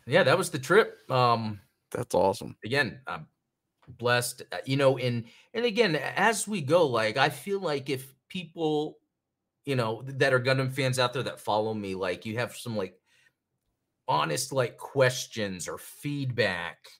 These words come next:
Speaker 1: like, "Yeah, shoot me an email," because I could collect this stuff and then give it to Bandai since they're willing to listen to me.
Speaker 2: Yeah, I mean, honestly, that's probably the biggest takeaway for me personally is, like,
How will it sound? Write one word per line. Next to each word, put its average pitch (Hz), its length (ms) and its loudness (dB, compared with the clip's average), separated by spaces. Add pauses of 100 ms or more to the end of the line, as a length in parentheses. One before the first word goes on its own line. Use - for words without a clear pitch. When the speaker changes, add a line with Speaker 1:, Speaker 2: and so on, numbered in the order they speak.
(720)
Speaker 1:
like, 123 340 -4
"Yeah, 196 140 2
shoot 269 320 -6
me 294 180 -4
an 139 80 0
email," 101 400 -2
because 127 300 -2
I 180 140 2
could 214 280 -10
collect 143 400 -4
this 151 160 -10
stuff 151 300 -2
and 117 80 -4
then 101 420 -8
give 131 180 0
it 131 100 -4
to - 60 -6
Bandai 101 440 0
since 110 240 -4
they're 110 120 -4
willing 110 240 -2
to 95 60 -2
listen 123 320 -6
to - 60 -10
me. - 240 -18 (840)
Speaker 2:
Yeah, 156 360 2
I - 60 2
mean, 147 180 6
honestly, 156 420 0
that's 110 260 4
probably 110 640 0
the 98 220 -6 (240)
biggest 101 500 6
takeaway 95 560 2
for - 140 -6
me 98 240 4
personally 85 520 2
is, 80 180 2
like, 73 260 0